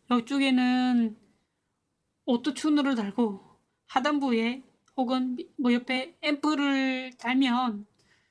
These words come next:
제 생각에 한 오 와트 혹은 오십 와트 정도까지 송출 가능한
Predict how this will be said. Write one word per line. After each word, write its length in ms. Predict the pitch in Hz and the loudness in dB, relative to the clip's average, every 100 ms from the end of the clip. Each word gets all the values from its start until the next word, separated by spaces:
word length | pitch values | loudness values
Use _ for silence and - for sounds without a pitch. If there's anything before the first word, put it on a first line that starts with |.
| _ | _
제 140 | 233 | -2
생각에 340 | 269 262 254 | 0 0 0
한 140 | 240 226 | -2 0
오 160 | 226 | 0
와트 500 | 247 269 269 - 202 - | 0 0 -4 -8 -10 -10
혹은 340 | 277 269 269 262 | -6 -2 -2 0
오십 320 | 240 214 262 | -2 -2 -2
와트 340 | 285 277 - 262 | -4 -4 -6 -2
정도까지 1000 | 240 226 240 269 247 226 226 247 214 - _ _ _ _ | 0 -2 -2 -6 -6 -2 0 0 -2 -6 _ _ _ _
송출 300 | 277 240 285 | -2 -2 -2
가능한 680 | 240 220 220 233 262 269 | -2 -2 0 0 -2 -4